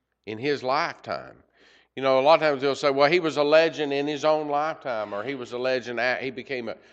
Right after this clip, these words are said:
a great legendary figure after his lifetime." Dur-, during Jesus' lifetime, at the time of his birth,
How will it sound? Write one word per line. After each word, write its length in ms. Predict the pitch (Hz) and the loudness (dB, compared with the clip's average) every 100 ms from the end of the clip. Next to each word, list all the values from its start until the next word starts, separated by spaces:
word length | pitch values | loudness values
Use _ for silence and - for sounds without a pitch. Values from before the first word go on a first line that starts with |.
| _ 95 | _ -14
a 80 | |
great 260 | 101 139 139 | -2 0 2
legendary 560 | 135 139 120 123 127 120 | 2 2 0 0 0 0
figure 340 | 139 123 113 - | 0 -2 -4 0
after 380 | 123 131 - 107 | 0 0 -2 -10
his 140 | 95 | -2
lifetime." 380 | 110 107 113 - - - _ - | 0 0 -4 -8 -12 -20 _ -8
Dur-, 320 | 143 127 123 | -6 -4 -4
during 280 | 139 196 185 | 0 2 2
Jesus' 460 | 180 202 160 135 113 | -2 -4 -4 -6 4
lifetime, 560 | 123 175 175 143 117 | 6 6 2 0 0
at 100 | 110 | -2
the 60 | 107 | -6
time 300 | 131 147 139 | -4 -4 -2
of 60 | |
his 140 | 135 113 | -8 -6
birth, 320 | 151 147 | -6 -6